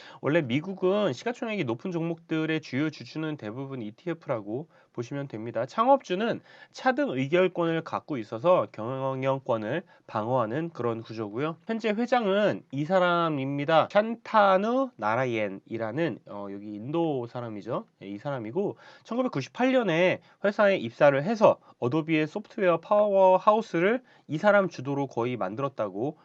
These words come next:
보시면 됩니다. 인도인들이 사실 이제 미국에서 인정을 받고 잘 안착하는 이유가 다 있습니다. 마이크로소프트 회장도 그렇고 큰 회사의 리더들 중에서 인도인들이 많고,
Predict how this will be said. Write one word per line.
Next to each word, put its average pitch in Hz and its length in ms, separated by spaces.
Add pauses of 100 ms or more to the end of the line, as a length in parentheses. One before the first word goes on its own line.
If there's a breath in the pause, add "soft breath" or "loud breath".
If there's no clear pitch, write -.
보시면 120 420
됩니다. 104 340 (360 loud breath)
인도인들이 143 680
사실 156 260
이제 104 160
미국에서 113 640
인정을 131 600
받고 123 460
잘 117 200
안착하는 110 600
이유가 117 240
다 110 180 (120)
있습니다. 127 720
마이크로소프트 170 960
회장도 156 340
그렇고 160 540 (160)
큰 247 200
회사의 233 260
리더들 170 500
중에서 117 400
인도인들이 156 840
많고, 135 600